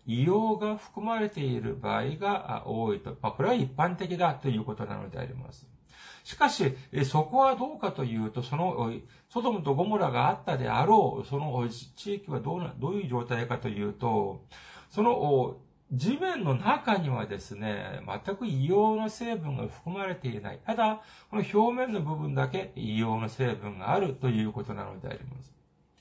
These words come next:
これは本当に不自然なことであるそうであります。ですからこれは何を指すのかというと、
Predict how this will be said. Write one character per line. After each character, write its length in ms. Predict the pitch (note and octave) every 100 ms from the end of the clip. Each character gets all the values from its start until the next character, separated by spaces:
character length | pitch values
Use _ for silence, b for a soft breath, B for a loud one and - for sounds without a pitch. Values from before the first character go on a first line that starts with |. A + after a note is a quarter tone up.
| B B B B B -
こ 100 | C3
れ 60 |
は 160 | G3+ B3
本 240 | D#3+ G#3+
当 100 | A3
に 80 | A#3+
不 160 | A#3 F3
自 140 | A3
然 240 | C4 C#4+ F3
な 220 | B2 A2+
こ 100 | B2
と 140 | A#2+ G#2+
で 120 | A2
あ 180 | - F#2+
る 140 | -
そ 220 | - G#2+
う 40 | G2+
で 80 |
あ 80 | B2+
り 80 | A2
ま 160 | G#2+ G2+
す。 120 | - _ B B B B
で 80 | -
す 80 | -
か 80 |
ら 80 | G#3+
こ 80 | D3+
れ 60 | A3+
は 100 | G3
何 240 | G#3 B3
を 100 | B3+
指 160 | - F#3+
す 120 | F3
の 120 | C#3
か 140 | C3
と 120 | B2 A2
い 120 | G2+
う 140 | G2+
と、 500 | F#2 B2+ B2 G#2+ F#2+